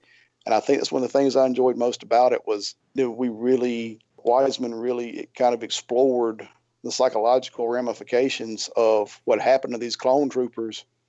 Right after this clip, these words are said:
after they were forced to execute Order sixty-six. You know, they, um, that a lot of them were forced to kill their friends. And what does that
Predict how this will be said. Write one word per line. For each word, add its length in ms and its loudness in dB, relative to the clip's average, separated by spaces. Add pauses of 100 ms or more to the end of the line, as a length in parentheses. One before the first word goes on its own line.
(440)
after 240 0
they 100 4
were 120 -2
forced 420 0
to 100 -2
execute 440 -4
Order 240 0
sixty-six. 880 -2 (360)
You 120 -2
know, 160 4
they, 280 4
um, 400 4 (220)
that 240 4
a 80 2
lot 240 4
of 100 4
them 140 -6
were 100 -2
forced 380 0
to 100 -8
kill 320 2
their 160 4
friends. 600 -2 (220)
And 220 -6
what 180 4
does 140 -6
that 240 2